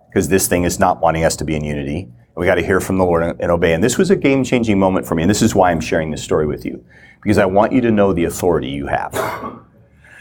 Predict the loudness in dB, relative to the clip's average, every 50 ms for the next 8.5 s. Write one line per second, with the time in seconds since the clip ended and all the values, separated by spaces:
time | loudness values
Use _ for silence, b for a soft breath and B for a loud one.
0 | B B B B B B B B -4 0 2 4 4 4 2 0 0 0 2 2
1 | 2 4 2 2 2 2 2 2 0 -2 -2 0 2 2 2 2 0 -2 -6 B
2 | B B B B B B B -4 -2 0 2 4 4 4 4 2 2 2 4 4
3 | 4 4 4 2 2 2 2 0 0 0 -2 -4 -4 0 2 2 2 2 2 2
4 | 2 4 2 2 2 2 2 2 0 -2 -4 -6 -6 -6 -6 -6 -8 -8 -10 -12
5 | -14 -8 -4 0 2 2 2 2 0 -2 -2 0 -2 -4 -2 -2 -4 -4 -4 -6
6 | -8 -6 -2 -2 -2 0 0 0 2 2 2 2 2 -2 b b b b b b
7 | b b -4 0 0 0 0 0 -2 2 2 2 2 2 2 2 2 4 2 0
8 | 0 0 -2 -4 -2 -2 -2 -2 -2 -4